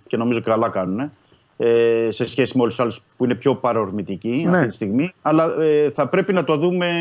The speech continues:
Speaker 1: εν καιρό και τι συμφέρει. Δηλαδή, εδώ θα μπει για τον κάθε σύλλογο τι συμφέρει και τι, τι θα γίνει.
Speaker 2: Ναι.
Speaker 1: Γιατί όντως είναι ένα, είναι ένα ζήτημα. Είναι και αντιμετώπιση και καλά το θέτεις, γιατί άμα το βάλουμε από πλευράς,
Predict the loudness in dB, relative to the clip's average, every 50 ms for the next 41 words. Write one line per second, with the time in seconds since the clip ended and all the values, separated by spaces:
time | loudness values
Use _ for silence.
0 | -2 -2 -2 0 0 2 2 2 2 0 -2 -2 -2 -4 -2 0 -2 0 2 2
1 | 2 2 0 -4 -4 -4 -2 0 2 2 2 2 2 0 2 2 2 0 0 -2
2 | -6 _ _ _ _ _ _ _ -4 -2 0 2 0 2 0 0 -2 0 0 2
3 | 2 2 0 -2 -6 -6 -6 -2 0 0 2 2 0 -2 -2 -4 -2 -2 0 0
4 | 2 0 0 -2 -4 -8 _ -2 -2 0 2 2 2 2 2 0 -2 -6 -6 _
5 | 0 2 4 4 2 0 -2 -10 _ _ _ _ _ _ _ _ _ _ _ _
6 | -4 -2 2 4 2 4 4 2 2 4 4 2 2 -2 -8 -18 _ _ _ -2
7 | 0 2 4 4 4 4 2 2 2 0 0 0 2 2 2 4 4 4 4 2
8 | 2 0 0 -2 -2 -6 -8 -8 -8 -12 -10 -6 -4 -4 -2 0 0 0 2 0
9 | -2 0 0 0 0 0 -2 -2 0 -2 0 0 0 0 0 -2 -8 _ -2 0
10 | 2 2 2 0 0 -2 -2 -2 0 -2 -2 0 0 0 2 2 2 2 0 0
11 | -2 -4 -10 _ -6 -2 0 0 0 2 0 -2 -4 -6 _ -4 -4 -2 0 0
12 | 0 0 0 -2 -4 -10 -16 -18 -20